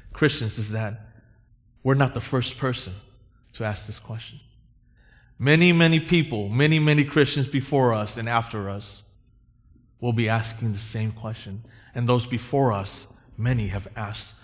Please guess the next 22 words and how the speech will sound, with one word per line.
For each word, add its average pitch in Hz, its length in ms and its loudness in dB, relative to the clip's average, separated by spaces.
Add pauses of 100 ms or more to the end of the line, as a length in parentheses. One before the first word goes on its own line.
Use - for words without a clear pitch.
(200)
the 104 60 -10
very 101 320 -2
same 101 320 -8
question. 98 520 -14 (500)
"Father, 104 520 -2 (680)
or 107 80 -8
God, 98 560 -4
God, 98 320 -10 (500)
why 113 400 -4 (300)
have 101 180 -10
you 101 80 -6
forsaken 98 640 -12
me?" 101 80 -20 (1120)
In 180 140 6
Genesis 190 400 8
chapter 175 240 8
fifteen, 175 420 6
verse 165 320 6
two 185 200 4
to 151 80 2
verse 151 240 4
three, 160 360 4